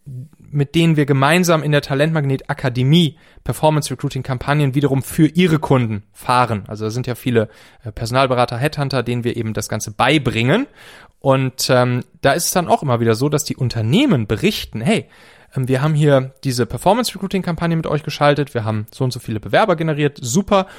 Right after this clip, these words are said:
Und gleichzeitig haben wir noch gemerkt, dass für andere Positionen,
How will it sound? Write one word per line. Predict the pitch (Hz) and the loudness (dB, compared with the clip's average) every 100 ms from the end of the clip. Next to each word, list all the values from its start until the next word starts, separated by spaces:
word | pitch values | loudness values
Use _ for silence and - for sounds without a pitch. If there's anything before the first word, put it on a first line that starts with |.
| - - | -16 -6
Und | 127 | -4
gleichzeitig | - 143 262 302 - - 131 120 139 | 0 0 2 -2 -4 0 0 0 -2
haben | 175 170 | -2 0
wir | |
noch | 151 - | 0 0
gemerkt, | 123 131 208 202 - - | -2 2 2 2 -2 -2
dass | 147 - | 0 0
für | - - - | -2 -4 -2
andere | 220 285 254 165 | -4 0 0 0
Positionen, | - - 143 123 117 - - 139 139 131 110 98 | -4 -2 -4 -2 -4 -4 0 2 4 4 0 -2